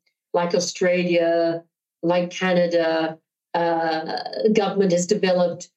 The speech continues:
or with, with, in collaboration with various groups,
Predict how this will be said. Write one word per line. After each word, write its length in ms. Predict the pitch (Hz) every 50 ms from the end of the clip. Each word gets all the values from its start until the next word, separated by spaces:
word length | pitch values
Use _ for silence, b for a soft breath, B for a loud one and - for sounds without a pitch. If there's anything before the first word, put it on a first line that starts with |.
| _ _ _ -
or 440 | 180 180 180 180 175 175 175 170
with, 260 | 175 175 170 170 170 170 - 190 185 170 - - -
with, 280 | 180 170 170 170 170 - 214
in 180 | 180 170 170
collaboration 640 | 165 170 175 180 175 175 175 175 175 170 - 185 180
with 160 | 170 165 170
various 460 | 190 185 175 175 170 170 170 165 - _ _
groups, 460 | - 180 175 170 170 170 175 - -